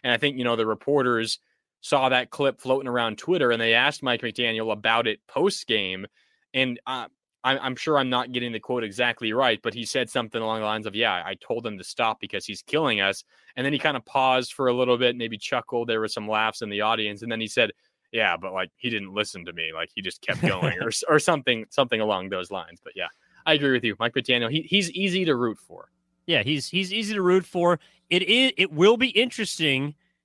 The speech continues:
Speaker 2: uh, to see how some of these comments and, and approaches to
Speaker 1: Yeah.
Speaker 2: interaction work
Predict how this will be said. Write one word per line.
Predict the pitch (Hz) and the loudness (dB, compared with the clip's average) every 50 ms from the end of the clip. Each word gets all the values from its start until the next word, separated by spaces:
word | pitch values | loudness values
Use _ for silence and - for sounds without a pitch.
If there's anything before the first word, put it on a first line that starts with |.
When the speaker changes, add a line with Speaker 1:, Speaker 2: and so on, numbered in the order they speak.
| _ _ _ _ _ - | _ _ _ _ _ -6
Speaker 2:
uh, | - 143 139 139 135 | 0 2 2 2 2
to | - 160 151 | 0 -2 -2
see | - - - 190 180 160 | -2 -2 0 2 2 2
how | 147 139 165 160 160 160 151 | 2 2 4 4 6 4 4
some | - - - 180 180 | 0 -2 -2 -2 0
of | 175 165 147 139 | 0 0 -2 0
these | 139 156 151 151 151 147 143 139 123 - - - - - - _ _ _ _ - | 2 4 4 6 6 4 4 2 0 -2 -6 -8 -10 -14 -18 _ _ _ _ -10
comments | - - 185 180 175 170 165 160 156 160 170 160 - - | -2 2 4 6 6 6 4 4 2 2 0 -2 -2 -2
and, | 156 143 139 139 - | 0 0 -2 -2 -2
and | 139 131 | -2 -2
approaches | 131 - - - 165 160 170 165 - - 151 143 135 - - | -2 -2 -2 2 2 2 2 2 0 -2 -2 -2 -2 -6 -10
to | - - 151 | -8 -2 0
Speaker 1:
Yeah. | 143 135 131 131 - - _ - - | 2 4 4 2 0 -2 _ -4 -2
Speaker 2:
interaction | 180 180 156 151 156 160 165 - - - 151 139 131 123 117 _ _ _ _ _ _ _ _ _ _ _ _ _ - | 0 2 4 4 4 4 4 2 0 -4 -4 -4 -4 -6 -10 _ _ _ _ _ _ _ _ _ _ _ _ _ -14
work | 120 117 131 160 190 214 226 214 - | -8 -2 2 4 4 4 4 2 -2